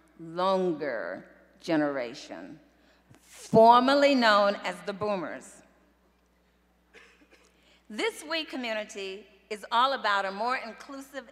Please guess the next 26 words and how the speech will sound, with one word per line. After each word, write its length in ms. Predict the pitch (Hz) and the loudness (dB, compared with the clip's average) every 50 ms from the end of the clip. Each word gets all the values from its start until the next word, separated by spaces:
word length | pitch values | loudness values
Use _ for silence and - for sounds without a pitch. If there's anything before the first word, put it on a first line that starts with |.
| - | -14
and 120 | 208 202 196 | -12 -12 -10
informed, 680 | 190 196 185 - - 220 220 220 208 214 208 208 208 202 - 185 190 | -12 -14 -16 -16 -14 -10 -6 -4 -2 -2 -4 -4 -8 -12 -20 -18 -14
reoriented 840 | 240 247 240 240 - 208 190 185 185 185 175 165 185 - 190 - - | -14 -12 -12 -10 -6 -4 -4 -4 -4 -6 -8 -10 -12 -14 -18 -20 -20
community, 580 | - 185 180 175 160 147 147 - 156 135 113 - _ _ _ _ _ _ _ - | -18 -16 -14 -12 -12 -14 -14 -16 -20 -20 -20 -20 _ _ _ _ _ _ _ -8
making 320 | 226 240 240 - 247 226 | -6 -6 -6 -6 -6 -6
us 180 | 208 202 196 - | -6 -6 -6 -6
wiser, 720 | 196 220 233 226 226 240 233 220 220 226 226 226 220 220 214 - - | -4 -2 0 0 0 -2 -4 -8 -10 -10 -10 -8 -10 -12 -14 -18 -14
kinder, 640 | - 226 214 196 196 190 185 180 170 165 170 175 - - - _ _ - | -10 -6 -6 -6 -6 -8 -12 -12 -12 -12 -12 -12 -14 -18 -20 _ _ -16
and 140 | 202 196 - | -16 -16 -14
perhaps 480 | 233 214 240 302 240 - - - - 190 170 | -14 -12 -6 -6 -6 -6 -6 -10 -20 -20 -16
greener 400 | 202 240 233 214 190 170 170 185 | -14 -12 -12 -12 -12 -12 -12 -12
too. 300 | - - - 240 190 139 - - - _ _ _ _ _ _ _ _ _ _ _ _ _ _ _ _ _ _ _ _ _ _ - | -14 -16 -16 -16 -16 -16 -18 -20 -20 _ _ _ _ _ _ _ _ _ _ _ _ _ _ _ _ _ _ _ _ _ _ -8
My 240 | 220 233 294 370 - - - | -2 0 0 0 0 -2 -6
question 460 | - 311 277 269 - - 247 226 214 | -4 -4 -4 -6 -8 -14 -16 -16 -16
to 140 | - - 220 | -16 -16 -16
you 260 | 202 208 240 240 226 | -14 -12 -10 -10 -10
today, 380 | 226 226 214 180 196 185 180 175 | -10 -12 -12 -8 -6 -6 -6 -6
graduates, 720 | 165 170 165 156 156 156 - 160 156 151 156 - - _ _ _ _ _ _ _ - | -6 -6 -6 -6 -6 -6 -10 -14 -16 -16 -16 -18 -20 _ _ _ _ _ _ _ -16
is 160 | 208 196 - - | -16 -14 -12 -8
what 180 | 262 330 370 - 226 | -6 -6 -6 -6 -6
role 460 | 220 208 196 196 190 185 180 190 196 202 | -4 -2 -2 0 -2 -2 -4 -6 -10 -12
will 80 | 190 202 | -12 -12
you 220 | 214 220 247 262 | -10 -8 -10 -8
play 480 | - - 196 214 196 180 165 170 175 170 - - - | -4 -4 -4 -4 -4 -6 -6 -8 -10 -14 -18 -16 -14
in 160 | 190 196 190 180 | -12 -12 -12 -12
this 240 | 202 196 196 - | -14 -14 -14 -16